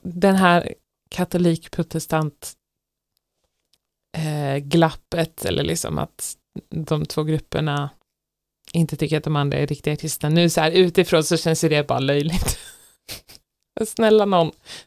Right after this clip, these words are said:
ni bägge tror att Jesus dog och uppstod igen. Vad är problemet? Men, men, okej, det var en side point. <laughs> Ja, jag fick inte läsa Harry Potter. Ehm, och jag ville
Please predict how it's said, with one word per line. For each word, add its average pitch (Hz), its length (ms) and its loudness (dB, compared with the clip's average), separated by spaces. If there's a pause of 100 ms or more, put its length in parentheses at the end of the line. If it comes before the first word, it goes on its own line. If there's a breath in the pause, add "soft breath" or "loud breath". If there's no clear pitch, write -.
(100)
ni 190 140 0
bägge 180 360 2
tror 165 280 2
att 151 140 -2
Jesus 156 360 -2
dog 143 200 0
och 131 80 0
uppstod 135 280 -6
igen. 131 220 -6
Vad 151 120 0
är 156 40 -2
problemet? - 640 -8 (800 loud breath)
Men, 156 120 -4
men, 156 160 -6 (720 loud breath)
okej, - 400 -8
det 165 80 -8
var 156 100 -8
en 147 80 -8
side - 300 -6
point. - 320 -8 (840 loud breath)
<laughs> 320 340 0 (1300 loud breath)
Ja, 214 380 4 (1120 loud breath)
jag 254 200 6
fick 233 120 2
inte 214 160 6
läsa 180 220 4
Harry 165 120 2
Potter. - 400 -4 (280 loud breath)
Ehm, 156 520 2 (840)
och 190 100 2
jag 190 100 4
ville 175 220 2